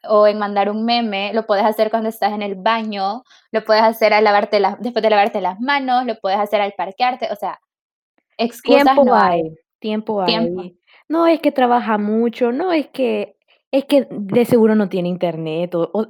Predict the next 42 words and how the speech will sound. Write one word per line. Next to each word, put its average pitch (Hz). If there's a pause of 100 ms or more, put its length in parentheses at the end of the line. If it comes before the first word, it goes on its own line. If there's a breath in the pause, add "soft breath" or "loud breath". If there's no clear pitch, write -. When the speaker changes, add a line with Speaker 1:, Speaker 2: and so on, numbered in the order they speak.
(120)
Speaker 2:
se 226
le 208
Speaker 1:
O 240
sea, -
Speaker 2:
descargó 220
el 185
Speaker 1:
¿quién -
no 247
tiene? 208
Speaker 2:
teléfono. 151 (2000 loud breath)
No 254
ha -
Speaker 1:
No, -
Speaker 2:
tenido 269
Speaker 1:
solo 240
no 240
Speaker 2:
tiempo 233
Speaker 1:
te 247
Speaker 2:
para 226
Speaker 1:
quiere 233
escribir. 233
Speaker 2:
escribirme. 160 (920)
Ah, 202
uno, 240
uno 247
no 226
puede, 202 (360)
o 208
sea, 214
hay 190
que 214
dejar 190
de 196
poner 190
tantas, 175 (160)
tantas 190
excusas 285
porque 196 (600 soft breath)
el 202
teléfono 202
lo 190
tenemos 185